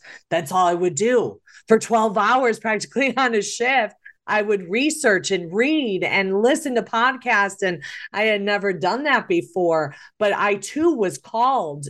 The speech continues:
to do that. And so I had the facts, and then I had the scripture of seeing what was actually happening. And, and I know that this is, this is where we're at right now, you know, and it is an occupy until I return, because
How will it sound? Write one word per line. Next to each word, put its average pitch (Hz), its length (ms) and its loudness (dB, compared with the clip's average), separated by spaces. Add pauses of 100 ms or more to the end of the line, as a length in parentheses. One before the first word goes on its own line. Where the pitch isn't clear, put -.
to 208 140 0
do 233 300 2
that. 120 400 0 (280)
And 214 180 4
so 208 560 2
I 214 160 2
had 214 380 0
the 196 100 -2
facts, 180 800 0 (240)
and 196 160 0
then 208 160 4
I 208 60 2
had 190 240 2
the 160 100 0
scripture 233 520 0
of 160 120 0
seeing 202 380 0
what 180 240 4
was 160 180 -4
actually 147 480 2
happening. 151 880 0 (360)
And, 165 540 2 (140)
and 175 160 2
I 170 140 2
know 175 300 2
that 151 300 0
this 185 240 0
is, 143 300 0
this 190 320 0
is 190 140 -2
where 202 200 2
we're 202 140 0
at 214 340 2
right 139 280 0
now, 123 260 0
you 151 160 -2
know, 180 200 2
and 190 180 0
it 196 100 -2
is 226 320 0
an 175 300 -2
occupy 143 800 0 (280)
until 151 440 0
I 135 80 4
return, 135 720 0
because 156 580 0